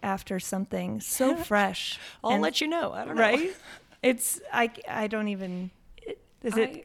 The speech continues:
Speaker 1: is it something that you feel like you can tackle? Or
Speaker 2: I have
Speaker 1: anytime soon?
Speaker 2: no idea. I, what I've noticed is when I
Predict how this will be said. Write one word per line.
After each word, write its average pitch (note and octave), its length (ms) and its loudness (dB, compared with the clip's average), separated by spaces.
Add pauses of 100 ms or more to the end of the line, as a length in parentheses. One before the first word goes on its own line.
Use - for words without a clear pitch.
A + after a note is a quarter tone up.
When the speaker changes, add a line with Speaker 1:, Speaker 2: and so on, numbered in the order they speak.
(140)
Speaker 1:
is A3+ 200 6
it A3+ 100 0
something B3+ 360 2
that A3+ 100 0
you G#3 100 -2
feel G#3+ 160 -4
like G3+ 220 -2
you F#3+ 80 -6
can F#3 160 -4
tackle? D4 580 -4 (140)
Or - 80 -10 (340)
Speaker 2:
I B3 100 0
have G3+ 200 0
Speaker 1:
anytime E3 160 -2
soon? E3 80 -2
Speaker 2:
no D#3+ 200 2
idea. C#3 540 -6 (220)
I, F3 840 -4 (1900)
what G3+ 200 0
I've C4+ 220 -2
noticed F3 520 -2
is D3+ 520 -4 (220)
when E3 380 -2
I F#3 220 -2